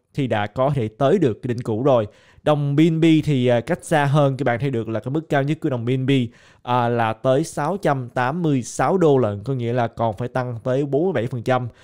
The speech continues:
thì mới lên tới đỉnh cũ. Cardano thì cũng cách đỉnh cũ cũng khá là xa là bốn mươi mốt phần trăm. Các bạn thấy là cái mức cao nhất là ba đồng là chín sen. Và X R P thì các bạn thấy lại còn xa hơn nữa là một trăm chín mươi tám phần trăm. Solana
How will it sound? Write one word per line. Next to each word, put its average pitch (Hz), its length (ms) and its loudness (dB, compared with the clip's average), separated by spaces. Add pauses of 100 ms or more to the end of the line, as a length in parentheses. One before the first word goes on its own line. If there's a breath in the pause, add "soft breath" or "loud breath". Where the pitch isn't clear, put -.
(160 soft breath)
thì 131 160 -2
mới 123 140 2
lên 135 240 2
tới 143 100 0
đỉnh 123 180 -6
cũ. 110 340 -2
Cardano 147 520 2 (180)
thì 127 200 -4
cũng 123 240 -8
cách 170 140 -2
đỉnh 135 160 -6
cũ 120 240 -4
cũng 143 100 -8
khá 202 160 2
là 156 80 2
xa 135 360 0
là 113 120 -6
bốn 123 160 -2
mươi 170 80 0
mốt 185 100 0
phần 120 160 -6
trăm. 143 220 0 (320)
Các 156 60 -6
bạn 120 140 0
thấy 135 140 -2
là 143 100 2
cái 123 100 -6
mức 156 160 -4
cao 139 120 2
nhất 165 180 0 (380 loud breath)
là 117 320 0
ba 123 220 2
đồng 117 200 -2
là 110 100 -2
chín 160 200 -2
sen. 143 320 0 (280 soft breath)
Và 131 280 0 (160)
X - 140 -6
R - 20 4 (140)
P - 40 -6 (360)
thì 131 240 -2
các 139 80 2
bạn 120 140 0
thấy 123 180 -4
lại 110 180 -2
còn 104 220 -8
xa 127 200 -2
hơn 123 180 -6
nữa 104 180 -6
là 123 100 -2
một 110 160 -4
trăm 120 240 -2
chín 143 240 -8
mươi 151 120 -2
tám 135 220 -4
phần 123 160 -6
trăm. 131 300 0
Solana 131 640 0